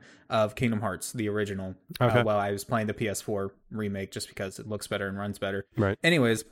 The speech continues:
Speaker 1: I did a, uh, one hundred percent run on that,
Speaker 2: Mm-hmm.
Speaker 1: and I ended up completing it, but the hardest moment was defeating Sephiroth solo.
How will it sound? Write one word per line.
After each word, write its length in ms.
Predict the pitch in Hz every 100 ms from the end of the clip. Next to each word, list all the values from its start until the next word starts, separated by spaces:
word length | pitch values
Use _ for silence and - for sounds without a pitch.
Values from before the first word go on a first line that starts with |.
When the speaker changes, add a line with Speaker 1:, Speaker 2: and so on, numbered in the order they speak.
| - _
Speaker 1:
I 80 | 143
did 220 | 135 131
a, 240 | 127 131 123
uh, 180 | 117 113
one 160 | 120
hundred 220 | 123 135
percent 360 | 120 117 123 110
run 220 | 113 107
on 160 | 101 101
that, 260 | 98 98 - - -
Speaker 2:
Mm-hmm. 100 | 104
Speaker 1:
and 100 | 120
I 100 | 117
ended 220 | 135 135
up 120 | 120
completing 440 | - 117 135 123 107
it, 140 | 98
but 100 | 107
the 80 | 104
hardest 400 | 127 131 131 139
moment 320 | 135 123 107
was 200 | 110 104
defeating 400 | 117 - 120 113
Sephiroth 520 | 104 113 - 123 104
solo. 500 | - 117 101 92 90